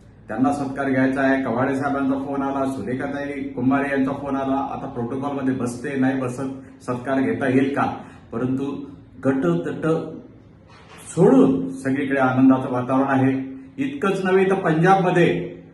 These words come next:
ज्या पंजाबमध्ये भीमराव यशवंतराव आंबेडकर यांना नुकताच झालेल्या लोकसभेच्या निवडणुकामध्ये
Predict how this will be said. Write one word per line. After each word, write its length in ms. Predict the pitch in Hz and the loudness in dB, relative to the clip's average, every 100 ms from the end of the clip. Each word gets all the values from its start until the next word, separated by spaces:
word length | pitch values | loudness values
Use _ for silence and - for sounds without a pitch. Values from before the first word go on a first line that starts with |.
| - - - - | -20 -20 -16 -2
ज्या 220 | 143 160 | 0 2
पंजाबमध्ये 840 | 127 127 135 165 160 139 147 131 | 2 2 4 4 2 0 0 0
भीमराव 420 | 120 135 151 156 151 | 0 0 2 2 2
यशवंतराव 920 | 123 - 147 151 135 - 131 135 135 | -2 -4 -8 -8 -12 -10 -4 -2 -2
आंबेडकर 540 | 131 120 131 135 131 131 | -4 -2 -2 -2 0 4
यांना 280 | 135 135 | 4 4
नुकताच 520 | 131 120 117 - 151 131 | 4 0 -2 -4 -4 -2
झालेल्या 320 | 127 135 139 | -2 -2 0
लोकसभेच्या 720 | 131 135 135 135 131 131 135 | 0 -2 -2 -6 -6 -6 -4
निवडणुकामध्ये 720 | 131 127 131 135 135 135 | -2 -2 -4 -4 -2 0